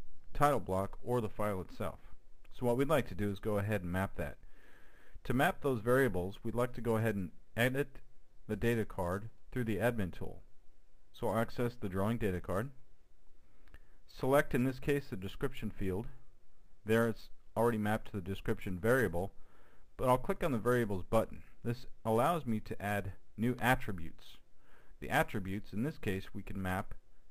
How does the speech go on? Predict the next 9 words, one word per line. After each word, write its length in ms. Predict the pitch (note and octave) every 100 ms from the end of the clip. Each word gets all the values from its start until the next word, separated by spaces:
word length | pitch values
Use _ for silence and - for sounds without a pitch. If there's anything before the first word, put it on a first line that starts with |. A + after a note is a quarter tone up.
| - - - -
to 100 | D3
custom 400 | C3 A2+ - A#2+
properties. 640 | - C#3 C3 - - - - - - - - - - - - - - - - - - -
Clicking 420 | - D3+ - A#2+
new 100 | B2
attribute, 540 | D3+ G#2 - E2+ G2 B2+ - - - - - -
selecting 400 | A#2+ A2+ A#2 A2
custom 380 | G2+ C3 C#3 D3
property, 560 | - A2 G2+ A2 G#2